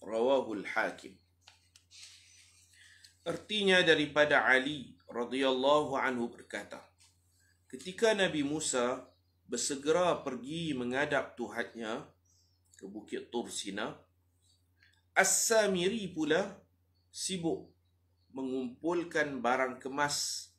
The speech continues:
Bani Israel setakat mana yang beliau mampu kumpulkan. Lalu beliau membentuknya menjadi patung anak lembu.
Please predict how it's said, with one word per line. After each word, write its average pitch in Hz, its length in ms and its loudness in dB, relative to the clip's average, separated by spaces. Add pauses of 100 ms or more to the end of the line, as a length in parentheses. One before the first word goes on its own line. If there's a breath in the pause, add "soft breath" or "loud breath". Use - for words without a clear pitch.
(280)
Bani 123 340 0
Israel 120 720 -2 (580)
setakat - 520 -2
mana 151 340 0
yang 135 220 -2
beliau 135 340 0
mampu 131 640 -4
kumpulkan. 117 680 -4 (1700 soft breath)
Lalu 147 320 4
beliau 220 240 6
membentuknya 180 800 0
menjadi 147 400 0 (160)
patung 156 640 -2
anak 139 240 -6
lembu. 131 400 -6